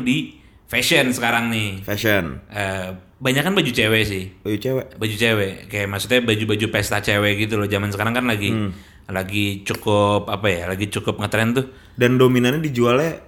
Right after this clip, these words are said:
Speaker 2: maksudnya dia punya workshop sendiri apa ya
Speaker 1: Em,
Speaker 2: online sales aja
Speaker 1: ada
Speaker 2: gitu?
Speaker 1: yang, ada yang punya toko, ada yang online,
Speaker 2: Hmm.
Speaker 1: ada yang, udah itu doang ya opsinya ya.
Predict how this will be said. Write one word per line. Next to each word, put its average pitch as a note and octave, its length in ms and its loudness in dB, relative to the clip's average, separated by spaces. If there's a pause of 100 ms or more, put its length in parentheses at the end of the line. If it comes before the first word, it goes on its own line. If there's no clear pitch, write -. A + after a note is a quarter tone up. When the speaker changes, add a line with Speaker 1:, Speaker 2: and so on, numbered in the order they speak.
(140)
Speaker 2:
maksudnya B2 340 -2
dia D3+ 80 0
punya B2 160 0
workshop A2 320 -2
sendiri G#2+ 320 0
apa G#2+ 560 -2 (160)
ya G2 240 2 (220)
Speaker 1:
Em, G#2+ 80 2
Speaker 2:
online G#2 200 0
sales G2+ 220 -4
aja G#2 140 -2
Speaker 1:
ada A2+ 100 2
Speaker 2:
gitu? A2+ 100 2
Speaker 1:
yang, C3 220 4
ada B2+ 160 2
yang A#2+ 140 4
punya A2+ 160 0
toko, B2 440 6
ada A2+ 200 2
yang G#2 360 -2
online, G#2+ 640 0
Speaker 2:
Hmm. G#2+ 240 -4 (440)
Speaker 1:
ada G2 180 -6
yang, G2+ 280 0 (840)
udah - 200 0
itu E3+ 140 2
doang A2+ 160 4
ya G2+ 120 -2
opsinya F#2+ 340 -6
ya. F#2 80 -6